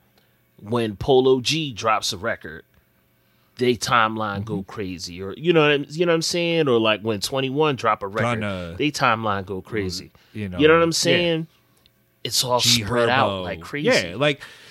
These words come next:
Speaker 2: dude, like, when my
Speaker 1: Yeah.
Speaker 2: daughter's excited about a record, like, she'll tell me, like, "Oh, you know, so-and-so's dropping a record tonight." And it's like, yeah, like, G Herbo's new record's coming tonight. It's like, yeah, her and my son and that, like, that age group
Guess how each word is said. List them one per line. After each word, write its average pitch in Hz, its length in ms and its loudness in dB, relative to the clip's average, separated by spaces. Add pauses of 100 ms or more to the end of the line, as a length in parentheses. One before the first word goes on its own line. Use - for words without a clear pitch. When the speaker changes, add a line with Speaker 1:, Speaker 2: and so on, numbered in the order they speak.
Speaker 2:
dude, 202 240 2
like, 160 240 0 (200)
when 147 320 2
my 175 180 0
Speaker 1:
Yeah. 147 120 -4
Speaker 2:
daughter's 135 540 0
excited 110 640 -4
about 104 320 -6
a 98 60 -8
record, 98 800 -8 (440)
like, 101 220 -4
she'll 98 180 -4
tell 98 260 -4
me, 95 140 -4
like, 92 120 -10
"Oh, 117 200 -2
you 110 160 -8
know, 113 100 -8
so-and-so's 117 460 -8
dropping 113 320 -6
a 110 60 -4
record 123 460 -4
tonight." 113 440 -6
And 113 100 -8
it's 113 160 -6
like, 120 220 -4
yeah, 101 420 -2
like, 113 300 -6
G 143 180 -6
Herbo's 113 640 -4
new 127 120 -4
record's 113 440 -8
coming 104 320 -8
tonight. 107 340 -8
It's 120 140 -10
like, 135 180 -8
yeah, 139 160 -2 (420)
her 135 320 2
and 131 80 -2
my 113 180 -2
son 123 440 -2
and 117 160 -6
that, 120 220 -2
like, 110 220 -2 (160)
that 113 340 -4
age 120 340 -2
group 123 280 -4